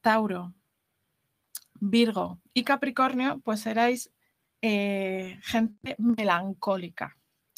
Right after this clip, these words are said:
Y esto no quedaba aquí, porque se entendía el cuerpo como un microcosmos dentro del macrocosmos. Lo que veis en esa diapositiva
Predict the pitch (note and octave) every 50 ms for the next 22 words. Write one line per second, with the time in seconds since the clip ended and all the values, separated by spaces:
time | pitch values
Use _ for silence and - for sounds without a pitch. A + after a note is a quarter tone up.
0 | - - - - - - - - _ _ - B3 B3 C4 C4+ - D#4+ C#4+ C#4 C#4
1 | A#3+ A#3+ A#3 A3+ A3 A3 A3+ A3 B3+ E4 E4 D4 - B3 A#3 A3+ A#3+ A#3 A#3+ A#3
2 | G#3+ A3 G#3+ A3+ A3+ C4+ D4 D4+ D4 C#4+ D4 C#4 C4+ A#3+ - C#4+ C#4+ D4 D4 _
3 | C#4+ D4 D4+ D#4+ F4+ _ - - A#3 A3 A3+ A#3 A#3 A#3+ B3 B3+ B3+ A#3+ B3 A#3+
4 | A#3+ A#3+ A#3+ A#3+ B3+ C4 C4 B3 A3 A3 G#3+ A3 A#3 A#3+ A3+ A3+ A#3+ A#3 A#3 A#3
5 | G#3+ G#3 G3 G3 - G3 G3 - - F#3 F3+ F3+ F3 F#3 F#3+ G3 G#3 G3+ - G3
6 | F#3+ G3+ G#3 A3+ A3 A3 A3+ A3+ A3+ A3 G#3+ G#3+ A3+ A3 G#3+ A3+ G#3 A3 A#3 A#3
7 | A#3+ A#3+